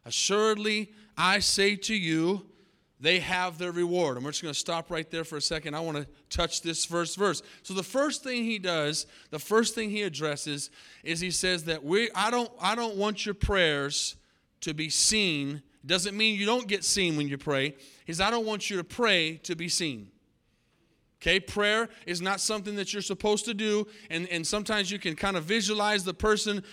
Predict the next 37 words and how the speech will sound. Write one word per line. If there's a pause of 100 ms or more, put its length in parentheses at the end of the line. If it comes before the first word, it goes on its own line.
(140)
who's
praying
with
one
eye
open. (1200)
You
ever
seen
anybody
pray
like
that? (420)
They're
praying,
and, (400)
and
then
someone
looks
at
them,
and
they
close
their
eye,
and
they (260)
open
the
other
eye,
and (340)
they're
looking
around